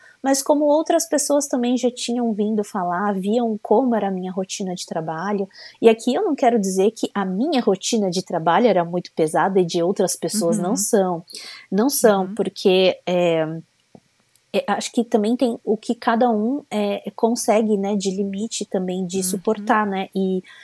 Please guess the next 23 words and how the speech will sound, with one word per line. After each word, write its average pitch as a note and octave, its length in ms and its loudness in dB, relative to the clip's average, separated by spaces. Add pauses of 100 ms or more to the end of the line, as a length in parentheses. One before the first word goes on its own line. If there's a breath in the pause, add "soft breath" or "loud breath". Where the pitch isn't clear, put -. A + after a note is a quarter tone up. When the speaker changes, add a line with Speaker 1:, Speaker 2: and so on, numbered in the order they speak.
(140 loud breath)
Speaker 1:
e A#3 80 4
pra A#3+ 220 0
mim, B3+ 240 0
eu C4+ 160 -2
acho B3+ 180 -6
que - 80 0
eu C4 80 4
já A#3 140 -2
tava A#3 400 -2
muito G#3+ 600 -2
além G3+ 560 0
do G3+ 120 2
que - 120 -6
eu G3+ 80 4
poderia G3 720 2
Speaker 2:
Uhum. F#3 440 -8
Speaker 1:
me G3+ 100 4
doar, F#3 580 0
do F#3+ 120 0
que - 120 -2
eu F#3+ 60 4
poderia F#3+ 460 2
oferecer. G3 680 0